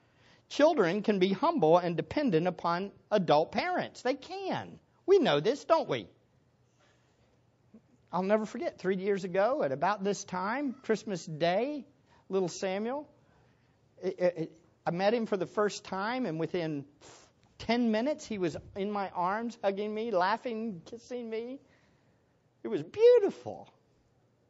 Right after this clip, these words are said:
Three and a half year old boy on the other side of the planet meets somebody, and he automatically, automatically was in my arms. It's that humble embrace that automatically happens.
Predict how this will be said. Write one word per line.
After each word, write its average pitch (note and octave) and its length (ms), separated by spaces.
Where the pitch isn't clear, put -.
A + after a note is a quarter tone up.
Three G3+ 160
and G#3 80
a G3 40
half A3 220
year G#3+ 140
old G#3+ 180
boy A3 360
on D3+ 100
the E3 80
other G3 140
side G#3+ 200
of - 20
the F#3 100
planet A3+ 260
meets G3 220
somebody, B3+ 480
and F#3 120
he G#3+ 160
automatically, A3+ 1160
automatically G3 840
was C3 200
in D#3+ 120
my C#3+ 180
arms. C3+ 480
It's D3 180
that D3+ 200
humble F#3+ 580
embrace C#3+ 800
that F#3+ 100
automatically C4+ 600
happens. G#3+ 460